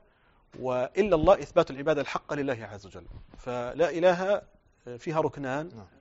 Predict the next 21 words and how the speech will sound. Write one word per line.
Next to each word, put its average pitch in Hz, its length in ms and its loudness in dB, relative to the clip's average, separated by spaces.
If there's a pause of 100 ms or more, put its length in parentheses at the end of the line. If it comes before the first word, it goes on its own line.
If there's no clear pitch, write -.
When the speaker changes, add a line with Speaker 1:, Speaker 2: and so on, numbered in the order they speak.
(100)
Speaker 1:
لا، 139 220 -2
نفي 185 300 0
وإثبات. 151 640 0 (1080)
ومن 147 420 6
مقتضى 190 540 8
ال-، - 60 -6 (340)
ال-، 127 500 -14
هذا، 156 360 0
هذان 160 300 -2
الركنان، 160 640 -8 (760)
آه، 120 260 -8
أن 160 100 -8
يكفر 196 320 -2
الإنسان 165 520 -6
بما 156 240 -4
يعبد 202 340 2
من 147 120 -6
دون 135 120 -8
الله 110 300 -10
عز 98 180 -12
وجل. 92 200 -20